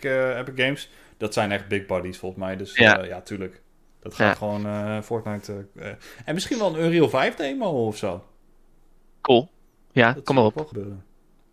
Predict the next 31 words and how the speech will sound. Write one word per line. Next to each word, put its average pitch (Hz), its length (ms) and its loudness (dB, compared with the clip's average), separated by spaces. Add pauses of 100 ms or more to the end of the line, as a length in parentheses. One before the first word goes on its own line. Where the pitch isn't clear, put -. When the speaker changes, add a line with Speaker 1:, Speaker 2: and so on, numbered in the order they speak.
(400)
Speaker 2:
Eh, 147 280 10
Focus - 260 8
Entertainment, 233 600 6
valt 220 340 8
daar 214 2000 8
Plague 226 320 6
Tale 254 160 8
onder? 262 400 4 (2000)
Weet 170 160 4
ik 117 80 4
niet. 107 300 -6
Speaker 1:
Oh, 104 60 -16 (100)
joh, 135 400 -6
waar 113 140 -8
ben 101 120 -6
je 92 100 -6
als 92 120 -12
ik - 60 -20
je - 60 -12
nodig 98 260 -12
heb? 101 100 -18 (880)
Speaker 2:
<laughs> - 640 4 (600)
Speaker 1:
Geen 135 220 -2
idee. 104 200 0
Denk - 580 2
het 123 100 -8
Speaker 2:
Weet - 0 -
Speaker 1:
wel. 147 140 12
Speaker 2:
ik 131 100 12
even 120 180 12
niet. 110 140 4